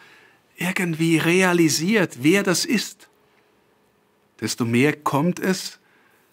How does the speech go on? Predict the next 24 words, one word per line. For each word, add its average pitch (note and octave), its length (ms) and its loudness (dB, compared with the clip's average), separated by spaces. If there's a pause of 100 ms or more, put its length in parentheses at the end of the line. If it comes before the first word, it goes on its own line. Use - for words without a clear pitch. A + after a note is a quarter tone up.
(400)
auch - 180 -4
in C3+ 160 -2
ein B2 200 0
Lächeln F3 540 -4 (680)
oder C#3 240 -2
in D3 140 4
eine D3 240 2
Erwartungshaltung, C#3+ 1200 -4 (800)
wann B2 260 -4
immer F3+ 480 0 (480)
es - 220 -8
das - 180 -10
Gesicht - 460 -6
der D3 80 -4
Mutter D3 300 -10
sieht. - 280 -20 (1300)
Aber D#3 160 2
es E3+ 120 -2
ist G#3+ 160 0
ja G3 100 6
nicht F#3 320 2
nur G3+ 280 2 (440)
das D3 240 2
Gesicht. D3+ 680 -2